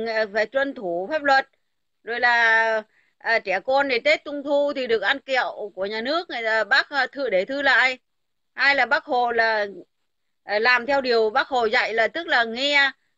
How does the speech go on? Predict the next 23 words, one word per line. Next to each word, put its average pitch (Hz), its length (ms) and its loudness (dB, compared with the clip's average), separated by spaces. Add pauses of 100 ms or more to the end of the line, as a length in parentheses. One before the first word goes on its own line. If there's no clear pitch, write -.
(240)
à, 196 380 0
nhà, 190 380 -6 (1500)
tức 339 160 -12
là 214 420 2 (280)
làm 220 280 -2
theo 277 180 2
đạo 240 180 2
đức - 220 -2
của 202 100 -6
Bác 285 180 0
Hồ. 254 280 2 (460)
Chứ 339 140 -16
kể 240 200 0
không 302 160 -6
làm 254 220 2
theo 285 120 2
đạo 262 140 2
đức 339 160 -4
của 277 80 -2
Bác 320 160 0
Hồ 277 180 2
à. 269 260 4 (720)
Mẹ, 226 260 -2